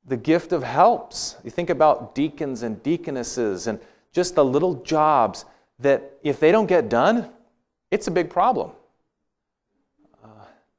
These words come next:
if, if the air conditioning doesn't get turned on early enough,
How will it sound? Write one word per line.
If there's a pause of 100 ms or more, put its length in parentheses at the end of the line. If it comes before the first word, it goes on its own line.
(520)
if,
if
the
air
conditioning
doesn't
get
turned
on
early
enough,